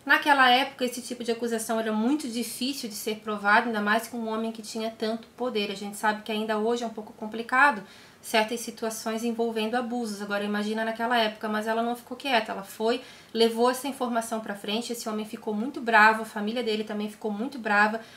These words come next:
algumas pessoas duvidaram realmente da honestidade desse homem. O que que aconteceu? Alguns dias depois, essa moça foi encontrada sem vida em um rio próximo da onde ela trabalhava.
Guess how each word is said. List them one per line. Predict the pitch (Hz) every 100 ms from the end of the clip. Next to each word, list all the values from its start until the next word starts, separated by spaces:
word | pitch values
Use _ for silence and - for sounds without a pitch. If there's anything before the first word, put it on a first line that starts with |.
| -
algumas | 202 220 262 269
pessoas | - 247 247 226
duvidaram | 214 302 320 262 226 233 233
realmente | 208 226 233 220 226 -
da |
honestidade | 214 208 208 208 208 208
desse | 214 220 240
homem. | 240 254
O |
que | 254
que |
aconteceu? | 240 240 240 240 247 269 302 - - - -
Alguns | 233 240 254 311 311
dias | 262 247 247
depois, | 269 269 240 240
essa | 240 254
moça | 233 220 233 240
foi | 240 247
encontrada | 294 302 302 262 240 233
sem | 233 247 277
vida | 240 220 226 220 311 339 - - - -
em | 240 254
um | 269 320
rio | 269 269 302
próximo | - 254 277 294 - 233 214
da | 226 220
onde | 214 226 226
ela | 226
trabalhava. | 226 220 262 247 202 190